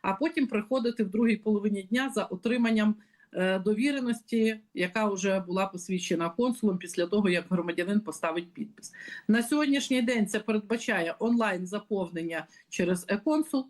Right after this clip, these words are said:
Людина може разом з консулом погоджувати свої дії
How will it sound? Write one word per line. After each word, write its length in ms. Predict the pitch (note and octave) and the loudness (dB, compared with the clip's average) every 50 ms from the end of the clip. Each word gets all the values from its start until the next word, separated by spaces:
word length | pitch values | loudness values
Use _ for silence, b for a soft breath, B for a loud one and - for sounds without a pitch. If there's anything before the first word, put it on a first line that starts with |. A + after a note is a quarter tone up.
| B B B B B B B G3+ | B B B B B B B 0
Людина 460 | G#3 A#3 A#3 G#3+ C#4 C4 A#3+ A3+ A3 | 2 2 2 2 0 2 2 2 4
може 720 | A3 A3+ A#3+ A#3+ A#3+ A3+ G#3 A3 A3 G#3+ G#3+ G#3 G3+ - - | 4 4 4 2 0 0 0 0 0 2 2 0 -2 -4 -4
разом 600 | G3 G#3 A3+ A3 G#3+ G#3+ A#3 A3 G3 F3+ F3+ - - | -4 -2 -2 -2 -2 -2 -2 -2 -2 -2 -4 -8 -10
з 200 | - - - - - F3 - _ - | -14 -20 -16 -12 -12 -14 -12 _ -2
консулом 480 | B3 A#3 G#3+ G#3+ - G#3 G3 F#3+ F#3+ F#3 | 0 2 2 0 0 -2 0 0 0 0
погоджувати 640 | - A3+ G#3 A3+ G#3 F#3 G3+ G3 F#3+ F#3+ - G3 | 0 0 0 0 0 0 0 -2 -2 -2 -4 -6
свої 360 | G3 - G3 G#3 G#3 G3+ G3+ | -6 -2 0 2 2 2 2
дії 340 | F3+ F3 G#3+ G#3 G3 F#3 F3 | 0 2 2 4 4 4 2